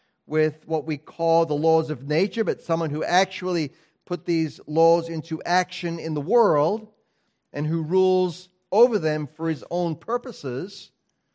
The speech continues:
uh, you know, someone like that is more than capable of interjecting himself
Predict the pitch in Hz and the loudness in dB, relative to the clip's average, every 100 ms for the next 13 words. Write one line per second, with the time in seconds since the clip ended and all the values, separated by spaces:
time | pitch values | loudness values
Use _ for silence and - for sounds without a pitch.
0 | _ _ _ _ _ _ - 131 127 127 | _ _ _ _ _ _ -10 -6 -4 -4
1 | 156 151 - 208 196 180 156 123 196 247 | -4 -6 0 0 2 2 0 0 -2 2
2 | 208 170 165 156 - 160 190 285 254 185 | 2 0 -2 -6 -8 0 6 6 6 0
3 | 160 - 226 262 254 156 147 156 - 156 | -4 -4 -4 -2 -2 0 0 -2 -2 0
4 | 156 151 185 175 160 131 240 240 196 170 | 0 -2 -10 -8 -8 2 2 2 -8 -6
5 | 147 - 165 143 139 | -6 -6 0 2 0